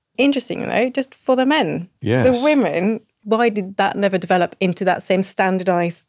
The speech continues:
Speaker 1: form of dress? You know,
Speaker 2: But,
Speaker 1: so
Speaker 2: um,
Speaker 1: you've got that for men, but
Speaker 2: but
Speaker 1: women
Speaker 2: if you were going
Speaker 1: not.
Speaker 2: to do and your husband was wearing black tie,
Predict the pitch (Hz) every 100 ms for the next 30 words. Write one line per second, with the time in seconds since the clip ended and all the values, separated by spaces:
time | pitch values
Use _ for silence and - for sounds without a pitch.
0 | _ 190 180 175 _ _ _ - 202 160
1 | - - - - - - - - 220 214
2 | 233 294 262 247 247 311 285 208 233 254
3 | 277 190 180 - _ 202 226 226 202 208
4 | 233 208 175 143 208 139 110 90 107 113
5 | 113 120 - 95 87 104 90 90 90 -
6 | - 101 - -